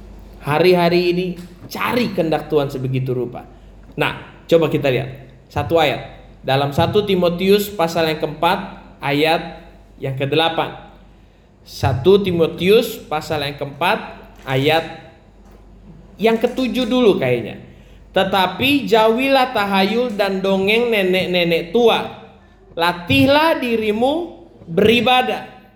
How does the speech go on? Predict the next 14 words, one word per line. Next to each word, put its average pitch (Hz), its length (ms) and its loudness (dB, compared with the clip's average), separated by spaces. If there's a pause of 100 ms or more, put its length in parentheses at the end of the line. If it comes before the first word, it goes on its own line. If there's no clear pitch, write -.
(400)
Latihan 285 560 0
badani 208 640 2
terbatas 170 640 -4
gunanya, 202 880 -2
tetapi 208 640 -2
ibadah 180 320 4
itu 170 360 -2
berguna 269 800 2
dalam 226 560 2
segala 254 640 0
hal, 269 220 2 (420)
karena 202 400 2
mengandung 202 560 2
janji, 165 640 -2